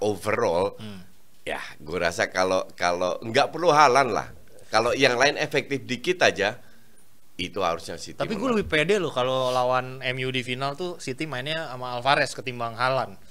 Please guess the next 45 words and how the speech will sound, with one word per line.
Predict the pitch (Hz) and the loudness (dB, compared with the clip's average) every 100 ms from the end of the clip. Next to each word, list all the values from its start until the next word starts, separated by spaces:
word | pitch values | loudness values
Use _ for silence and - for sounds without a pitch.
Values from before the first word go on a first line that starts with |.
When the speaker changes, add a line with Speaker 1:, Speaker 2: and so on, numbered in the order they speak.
| - - | -16 -2
Speaker 2:
Karena | 180 302 | 4 4
di | 285 247 - 170 | 4 0 -4 -6
me-, | 185 175 | -6 4
derby | 170 170 175 | 4 6 4
terakhir | 165 156 175 311 - - | 6 6 6 2 -2 -8
Haaland | - 202 285 | -6 -4 -2
dikantongin, | 220 185 220 269 | -2 0 0 0
Koci. | 208 160 123 98 | -2 -4 -6 -10
Speaker 1:
Enggak, | 101 120 117 - - | -12 0 2 2 -4
iya. | - 123 95 110 113 - - - - - | 2 4 4 0 -8 -16 -16 -16 -16 -12
Haaland | - 113 120 147 | -2 2 4 4
itu | 170 165 | 0 -4
kan | 170 175 | -4 0
Speaker 2:
Sebagai | 127 127 214 120 | 4 6 8 8
Speaker 1:
awal-awal, | - 101 226 | 6 6 4
Speaker 2:
unit, | 202 196 | 2 0
Speaker 1:
iya | - | 4
Speaker 2:
sebagai | 156 190 208 | 6 6 4
Speaker 1:
kan? | 247 | 4
Speaker 2:
unit | 220 - | 0 -2
Speaker 1:
Iya, | |
Speaker 2:
mereka. | 190 196 180 | 2 2 4
Speaker 1:
cuman | 165 165 151 | 4 6 4
Ha-, | 147 - | 2 4
Haaland | 139 156 180 | 4 2 2
kan | 196 | 0
udah, | 143 135 - 127 | 0 0 -6 -10
udah | 123 127 | 0 2
mulai | 123 127 123 | 2 0 0
dapet | 120 123 | -2 -2
jam | 113 | -2
Speaker 2:
Iya. | 104 | 0
Speaker 1:
terbang. | 113 - 95 80 - - - | -2 0 -2 -2 -10 -18 -6
Speaker 2:
Itu | 180 254 | -2 2
yang | 202 180 | 0 0
gue | 151 160 | -4 -2
baca | 147 131 170 | 2 2 2
terakhir | 151 143 139 151 | 0 0 0 -2
di | 131 120 | -4 -4
Athletic, | 117 120 113 135 131 | -4 -4 -6 -6 -12
eh, | - 117 117 113 113 113 | -8 -4 -4 -2 -4 -6
wawancaranya | 107 113 113 113 110 110 110 | -8 -6 -6 -6 -6 -6 -6
Pep, | - 123 - | -4 -4 -4
dia | 110 | -8
bilang, | 117 127 120 | -6 -6 -6